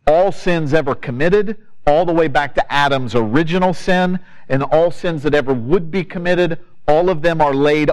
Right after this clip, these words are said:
on Christ. And he is innocent. And yet he is going to stand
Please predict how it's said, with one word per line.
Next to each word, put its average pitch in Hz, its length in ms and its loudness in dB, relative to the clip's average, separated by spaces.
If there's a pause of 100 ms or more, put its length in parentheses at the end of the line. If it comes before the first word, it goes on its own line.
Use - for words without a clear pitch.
on 143 300 2
Christ. 113 640 -2 (400)
And 135 240 0
he 185 360 0 (120)
is 156 400 0
innocent. 139 680 -4 (560)
And 147 160 -2
yet 143 200 0
he 196 340 0
is 185 160 0
going 156 300 -2
to 127 200 -2
stand 147 840 -2